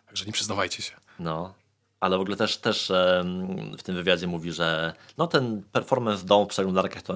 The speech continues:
Speaker 2: nie jest jakiś super. E, <laughs> i że liczę na to, o, to jest w ogóle też bardzo prorocze,
Speaker 1: No.
Speaker 2: że będzie można dostarczać mniej J S a do przeglądarek i że więcej rzeczy będzie out of the box.
Speaker 1: Ja myślę, że nawet
Speaker 2: No
Speaker 1: ta
Speaker 2: i
Speaker 1: wcześniejsza
Speaker 2: tak.
Speaker 1: część zdania, e, była prorocza, że dom w przeglądarce jest bardzo wolny.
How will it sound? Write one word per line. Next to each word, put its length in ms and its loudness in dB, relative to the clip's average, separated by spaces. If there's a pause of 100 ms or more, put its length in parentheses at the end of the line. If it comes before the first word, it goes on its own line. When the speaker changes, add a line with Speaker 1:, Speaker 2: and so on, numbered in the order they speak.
Speaker 2:
nie 140 -4
jest 160 -8
jakiś 180 -8
super. 280 -4 (480)
E, 200 2 (280)
<laughs> 360 -8
i 60 2
że 120 6
liczę 240 4
na 120 4
to, 200 -4 (200)
o, 280 -2
to 100 -2
jest 140 0
w 60 -2
ogóle 140 -4
też 160 -6 (100)
bardzo 340 -2
prorocze, 440 -2 (160)
Speaker 1:
No. 280 -4
Speaker 2:
że 140 0
będzie 280 2
można 340 0
dostarczać 480 -2
mniej 380 2
J 120 2
S 280 4
a 60 -2
do 80 -4
przeglądarek 600 -2 (480)
i 80 -8
że 120 -2
więcej 300 0
rzeczy 260 -4
będzie 280 -2
out 140 -4
of 80 -8
the 80 -4
box. 340 -8 (680)
Speaker 1:
Ja 100 0
myślę, 180 4
że 80 4
nawet 160 8
Speaker 2:
No 80 8
Speaker 1:
ta 60 4
Speaker 2:
i 140 -4
Speaker 1:
wcześniejsza 480 10
Speaker 2:
tak. 100 6
Speaker 1:
część 220 8
zdania, 560 4
e, 260 2
była 180 2
prorocza, 500 4
że 140 -2
dom 320 2
w 40 -12
przeglądarce 480 0
jest 140 -2
bardzo 240 0
wolny. 340 2